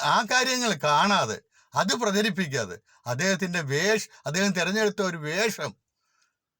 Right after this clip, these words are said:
തീർത്ഥാടകർക്ക് തിരഞ്ഞെടുത്ത ഒരു വേഷം, അതിനെക്കുറിച്ച് കള്ളങ്ങൾ പ്രചരിപ്പിക്കുക, ചരിത്രപരമായി ശരിയല്ലാത്ത കാര്യങ്ങൾ പ്രചരിപ്പിക്കുക. പ്രതിഷേധിക്കണം ഇതിനെതിരെ, ശക്തമായി പ്രതിഷേധിക്കണം, സത്യം പ്രചരിപ്പിക്കണം.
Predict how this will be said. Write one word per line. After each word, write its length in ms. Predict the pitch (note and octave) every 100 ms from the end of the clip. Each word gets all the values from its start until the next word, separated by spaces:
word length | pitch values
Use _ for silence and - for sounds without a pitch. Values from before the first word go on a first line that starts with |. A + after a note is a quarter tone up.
| _ _ _
തീർത്ഥാടകർക്ക് 720 | D3+ G3+ G3 A3 G#3+ A3 G#3 F#3+
തിരഞ്ഞെടുത്ത 420 | F3 F3+ G3 F3+
ഒരു 120 | F3+
വേഷം, 500 | D3+ D3 G3+ - B2+ - _ _ _
അതിനെക്കുറിച്ച് 540 | C#3+ G3+ C4+ F#3+ F#3 G#3
കള്ളങ്ങൾ 640 | F#3+ F#3+ B3+ D#4+ D#4 D#4+
പ്രചരിപ്പിക്കുക, 720 | D#4 D4 A#3 G#3+ F#3 C3+ G#2 - _ _ _ _ _ _ _ _ _
ചരിത്രപരമായി 800 | F3+ A#3+ A#3+ B3+ B3 A#3+ B3+ C4
ശരിയല്ലാത്ത 600 | A#3+ B3 D#4 D4+ D4+ A#3+
കാര്യങ്ങൾ 380 | A3+ F#3+ F3+ E3
പ്രചരിപ്പിക്കുക. 580 | D3 C3+ A#2+ G#2 G2 - _ _ _ _ -
പ്രതിഷേധിക്കണം 840 | A3+ D#4 C4 E4+ D4 G#3+ A3 G3+
ഇതിനെതിരെ, 480 | E3 D#3 C#3+ G#2+ E2+ - _ _ _ _ -
ശക്തമായി 520 | A#3 - C#4+ C4+ A#3+
പ്രതിഷേധിക്കണം, 840 | G3 F#3 E3+ F3 C3+ A2 F#2+ D#2 - _ _ -
സത്യം 480 | G3+ G3+ D4+ D4
പ്രചരിപ്പിക്കണം. 680 | A3+ G#3 G#3+ E3+ D3+ B2 D2+